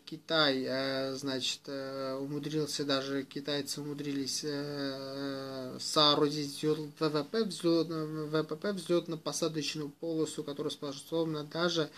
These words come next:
по моим оценкам, насколько я изучил спутниковые снимки, по моим личным оценкам, этот аэродром способен даже тяжелый транспортный самолет, и китайские копии Ил семьдесят шесть М Д, Illusion Ил семьдесят шесть М Д, тяжелые транспортные самолеты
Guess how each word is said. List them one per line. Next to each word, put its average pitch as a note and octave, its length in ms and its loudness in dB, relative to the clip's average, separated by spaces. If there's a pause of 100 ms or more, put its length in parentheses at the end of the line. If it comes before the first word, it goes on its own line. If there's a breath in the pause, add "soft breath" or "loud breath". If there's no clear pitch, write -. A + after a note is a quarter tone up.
(720 loud breath)
по D#3+ 120 -4
моим F3 320 0
оценкам, F#3+ 500 2
насколько D3 380 0
я C#3+ 200 4
изучил C#3+ 360 -2
спутниковые C#3+ 720 -4
снимки, G3 760 0
по D3 180 -2
моим D3+ 240 -2
личным D3+ 380 -2
оценкам, D#3 540 -2
этот D3 320 -6
аэродром D3+ 560 0
способен D#3 480 -2
даже D3 220 0
тяжелый D#3 400 0
транспортный C#3+ 580 -6
самолет, D#3 560 -4
и D3+ 60 -4
китайские C#3 560 -4
копии D3 480 -8
Ил E3 160 -6
семьдесят D#3 500 -4
шесть - 400 0
М C#3 220 -2
Д, G3 320 2 (140)
Illusion D3+ 520 -4 (100)
Ил C#3+ 160 -2
семьдесят D3+ 300 -6
шесть C#3+ 220 -2
М D3 100 -2
Д, F#3+ 160 0
тяжелые D#3 340 -2
транспортные C#3+ 560 -8
самолеты F3+ 600 -4